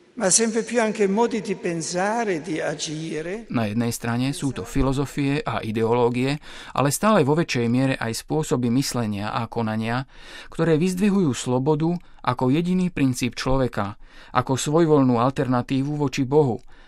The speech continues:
Speaker 2: A takýmto spôsobom človeka transformujú na akéhosi boha, ktorý z ľubovôle vytvára vlastný systém správania.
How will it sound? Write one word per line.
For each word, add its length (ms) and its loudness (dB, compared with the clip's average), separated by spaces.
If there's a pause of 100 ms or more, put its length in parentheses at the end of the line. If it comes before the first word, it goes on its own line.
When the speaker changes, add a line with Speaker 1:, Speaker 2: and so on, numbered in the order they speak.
(200)
Speaker 2:
A 80 -8
takýmto 480 0
spôsobom 720 2
človeka 480 -2
transformujú 880 0
na 240 -2
akéhosi 480 -2
boha, 400 -2 (480)
ktorý 240 2
z 80 0
ľubovôle 720 2
vytvára 400 0
vlastný 400 0
systém 400 -4
správania. 720 -2